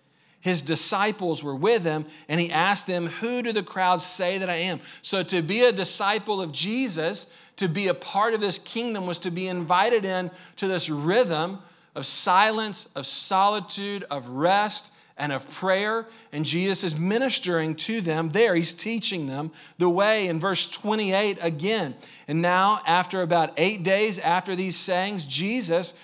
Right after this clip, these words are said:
took with him Peter, John, and James, some of his disciples." And where did they go?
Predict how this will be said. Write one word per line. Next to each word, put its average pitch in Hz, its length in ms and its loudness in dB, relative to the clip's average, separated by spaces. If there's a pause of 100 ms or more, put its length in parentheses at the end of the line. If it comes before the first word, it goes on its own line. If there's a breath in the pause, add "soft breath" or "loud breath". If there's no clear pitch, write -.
(180 loud breath)
took 196 240 0
with 208 180 2
him 170 140 -2
Peter, 208 480 -4
John, 185 480 0
and 214 100 -4
James, 170 340 -2
some 185 120 -6
of 180 60 -4
his 165 120 -4
disciples." 190 680 -2 (240 loud breath)
And 185 160 -8
where 190 160 0
did 190 80 -6
they 190 120 0
go? 170 360 -4